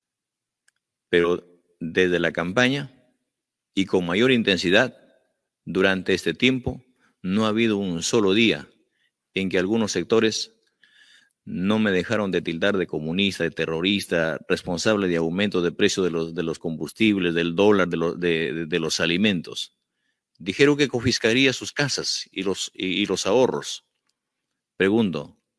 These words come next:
¿el gobierno ha expropiado hasta la fecha a alguien, a alguna empresa? ¿Alguno de ustedes, el Estado, les ha quitado su propiedad?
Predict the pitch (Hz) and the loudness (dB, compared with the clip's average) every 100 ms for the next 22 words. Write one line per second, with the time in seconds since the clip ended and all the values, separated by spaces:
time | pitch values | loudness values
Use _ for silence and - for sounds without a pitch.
0 | _ _ _ _ 98 104 98 90 110 123 | _ _ _ _ 0 2 2 2 4 4
1 | 92 71 69 _ _ _ _ - 104 120 | 0 -8 -12 _ _ _ _ -4 -2 -2
2 | - 85 - 113 110 85 67 _ - 87 | -2 -4 0 2 2 -2 -8 _ -12 -6
3 | 90 82 107 110 101 87 87 110 131 175 | -4 -2 -2 -2 -2 -2 0 0 -2 -6
4 | _ - 85 85 101 110 90 82 110 - | _ -12 -8 -4 -2 -2 -4 -2 -2 -2
5 | 214 _ _ _ _ _ _ _ _ _ | -6 _ _ _ _ _ _ _ _ _
6 | _ _ - 92 95 123 127 104 - 123 | _ _ -6 -4 0 0 0 0 0 2
7 | 131 135 110 - - - _ _ _ _ | 4 4 2 0 -4 -8 _ _ _ _
8 | _ _ - 98 90 - 117 120 113 95 | _ _ -6 -2 -2 2 4 4 2 -2
9 | 67 _ _ _ 92 - 113 104 95 113 | -8 _ _ _ -6 -4 -2 -2 -2 0
10 | 113 110 92 92 87 80 92 147 | 0 -2 -4 -6 -4 -2 -2 -4